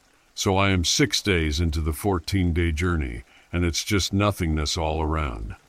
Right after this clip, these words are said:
I mean, absolutely no light save for the stars and the moon.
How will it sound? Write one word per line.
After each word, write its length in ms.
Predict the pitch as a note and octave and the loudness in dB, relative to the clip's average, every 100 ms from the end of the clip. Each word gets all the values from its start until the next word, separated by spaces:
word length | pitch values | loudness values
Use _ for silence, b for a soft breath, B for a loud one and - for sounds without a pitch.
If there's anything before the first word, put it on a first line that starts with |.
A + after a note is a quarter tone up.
| - | -4
I 60 | |
mean, 240 | E2 E2+ E2+ | 0 0 2
absolutely 760 | G2 F#2+ - F#2+ F#2+ F2 F2+ | 0 0 0 0 0 0 0
no 220 | F2 F#2+ F#2 | 2 2 0
light 340 | F2+ F2 E2 | 0 -2 -2
save 460 | - G2+ F2+ E2 D2+ | -4 -2 0 0 -2
for 140 | E2+ | -4
the 100 | D2+ | -2
stars 600 | - - F2 D#2+ D#2 D2+ | -4 -2 -2 0 -2 -2
and 120 | D#2+ | -2
the 60 | D#2 | 0
moon. 480 | D#2+ D#2+ C2 G#1+ | -2 -2 -4 -8